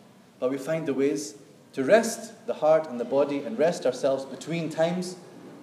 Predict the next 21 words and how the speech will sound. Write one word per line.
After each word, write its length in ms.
of 240
hard 260
work. 320
This 180
is 140
the 80
way 160
of 120
Islam, 440
to 60
keep 180
everything 360
in 80
balance 520
and 160
to 80
make 180
sure 220
that 160
all 180
rights 360